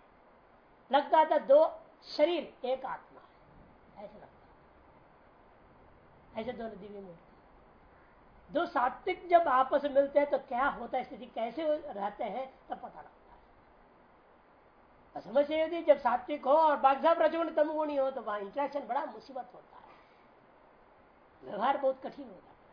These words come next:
सात्विक खुल के कुछ बोल नहीं सकता, कुछ कर नहीं सकता, वो उसकी हृदय खुलेगी नहीं ना, वो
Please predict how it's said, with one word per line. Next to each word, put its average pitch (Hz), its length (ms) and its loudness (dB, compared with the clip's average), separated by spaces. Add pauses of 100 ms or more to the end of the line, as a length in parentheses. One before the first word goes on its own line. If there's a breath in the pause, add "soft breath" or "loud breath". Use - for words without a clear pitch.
(1300)
सात्विक 269 380 0
खुल 320 220 -4
के 339 120 -4
कुछ 302 180 -6
बोल 220 260 -6
नहीं 233 180 -8
सकता, 190 280 -14 (320)
कुछ 214 140 -20
कर 233 180 -18
नहीं 233 200 -14
सकता, - 340 -20 (1200)
वो 247 100 -4
उसकी 302 140 -6
हृदय 330 280 2
खुलेगी 415 360 -4
नहीं 349 140 -2
ना, 320 120 2
वो 294 160 -4